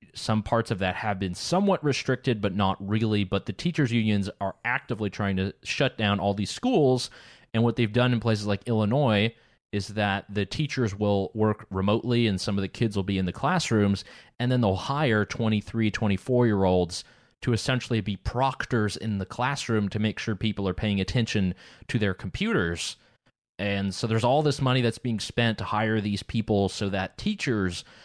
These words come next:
are, quote, "not put in harm's way." But again, there are different ways that you can mitigate that <laughs> and smarter ways than shutting down all the schools, throwing a lot of kids into poverty who rely on those meals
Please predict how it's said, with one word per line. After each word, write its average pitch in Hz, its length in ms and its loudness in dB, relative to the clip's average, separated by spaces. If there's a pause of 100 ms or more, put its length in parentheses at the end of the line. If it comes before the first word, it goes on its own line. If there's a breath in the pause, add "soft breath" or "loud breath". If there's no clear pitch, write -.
(240 loud breath)
are, 95 320 2 (160)
quote, 113 200 0
"not 104 220 -2
put 107 140 0
in 98 80 0
harm's 98 360 0
way." 98 320 2
But 92 280 -2
again, 104 320 0
there 95 140 2
are 98 120 -6 (500)
different 170 340 -2
ways 117 300 2
that 95 60 -8
you 107 140 -4
can 98 220 -4
mitigate 107 500 0
that 87 360 -2 (300 soft breath)
<laughs> - 120 -2
and 160 120 0
smarter 135 460 0
ways 104 340 -2
than 101 200 -4 (280 loud breath)
shutting 233 320 0
down 156 200 2
all 131 120 2
the 117 100 0
schools, 104 580 -2
throwing 135 340 0
a 110 40 0
lot 117 220 2
of 123 80 -6
kids 110 240 -4
into 101 140 -2
poverty 104 480 0
who 104 100 0
rely 95 300 0
on 101 120 0
those 95 200 0
meals 92 580 0